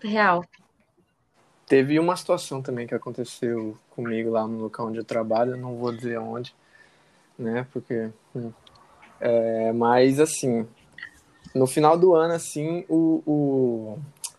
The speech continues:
Speaker 2: o supervisor, ele junta toda a galera ali do setor pra, pra discutir sobre as metas alcançadas, as que não foram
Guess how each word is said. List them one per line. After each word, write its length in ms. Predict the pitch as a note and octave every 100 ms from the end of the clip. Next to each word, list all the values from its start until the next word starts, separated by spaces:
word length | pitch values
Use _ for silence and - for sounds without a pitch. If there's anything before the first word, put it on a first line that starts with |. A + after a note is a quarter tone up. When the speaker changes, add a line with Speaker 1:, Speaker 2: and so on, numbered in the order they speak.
| -
Speaker 2:
o 80 | C3
supervisor, 520 | - C#3+ C#3+ C3+ C#3
ele 200 | E3 G#3
junta 440 | D#3 C#3+ D3+ C#3
toda 220 | B2 B2 B2+
a 40 |
galera 300 | B2 B2 B2
ali 160 | B2 B2
do 120 | B2+
setor 640 | - C#3+ C#3+ B2+ B2 D#3 - _ _ _ _ _ -
pra, 800 | B2+ B2 A#2+ A#2+ A#2+ A#2+ B2 B2+ B2+ - - - _ - - - -
pra 140 | C3+
discutir 340 | B2+ F3 D#3+
sobre 240 | D3 C#3 C#3
as 100 | C#3
metas 340 | C3+ B2+ B2+
alcançadas, 800 | B2 A#2+ B2+ C3 C3 A#2+ A#2 A#2
as 160 | A#2 A2+
que 120 | C3+
não 180 | B2 B2+
foram 440 | - B2+ B2 B2+